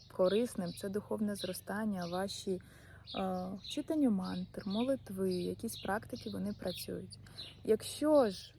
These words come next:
вам просто, у вас збільшилось коло таких самих езотеричних друзів,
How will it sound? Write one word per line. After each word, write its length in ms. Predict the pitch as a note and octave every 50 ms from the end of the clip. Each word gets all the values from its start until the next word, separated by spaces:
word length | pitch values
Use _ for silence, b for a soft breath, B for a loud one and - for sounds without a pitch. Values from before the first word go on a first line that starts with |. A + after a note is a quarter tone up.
| - - -
вам 260 | G3+ A3+ A3+ A3+ A3+
просто, 760 | - - A#3 A#3 B3+ C4+ C4+ B3+ - - - - G3 F3+ E3+
у 60 | F3 F#3
вас 220 | G3+ G#3+ A3 G#3+
збільшилось 600 | G#3+ G3+ A#3+ C4+ C4 - - B3 A3+ G#3+ G#3+ -
коло 360 | - - B3 A#3+ A#3+ A#3 G#3+
таких 280 | G3+ - - - - -
самих 380 | - - B3 B3 A#3+ A#3+ -
езотеричних 640 | G#3 G3+ G3 F#3 - G#3 G3+ A3+ A3+ - - G3+ F#3+ F3
друзів, 480 | F3 F3+ F#3 F#3+ G3+ F#3+ F#3 F3 -